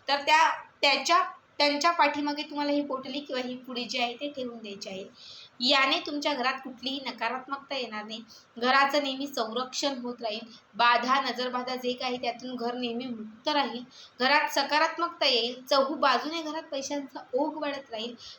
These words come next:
घरात नेहमी लक्ष्मीची कृपा प्राप्त राहील. बघा, अमावास्या तिथीला जेव्हा तुम्ही एकशे आठ हे तांदूळ अभिमंत्रित कराल, जेव्हा "श्रीराम, जय राम" या मंत्राचा जप कराल, या मंत्रात इतकी शक्ती आहे की क्षणात नकारात्मकता संपवून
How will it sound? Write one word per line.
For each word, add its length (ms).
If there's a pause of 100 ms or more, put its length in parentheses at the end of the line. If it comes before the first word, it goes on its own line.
(100)
घरात 260
नेहमी 360
लक्ष्मीची 500
कृपा 320
प्राप्त 380
राहील. 200 (340)
बघा, 160
अमावास्या 560
तिथीला 300
जेव्हा 220
तुम्ही 180
एकशे 240 (120)
आठ 280
हे 60
तांदूळ 440
अभिमंत्रित 560 (120)
कराल, 240
जेव्हा 220
"श्रीराम, 440
जय 160
राम" 180
या 100
मंत्राचा 400
जप 360
कराल, 300
या 120
मंत्रात 400
इतकी 320
शक्ती 360
आहे 180 (380)
की 80
क्षणात 480
नकारात्मकता 720
संपवून 560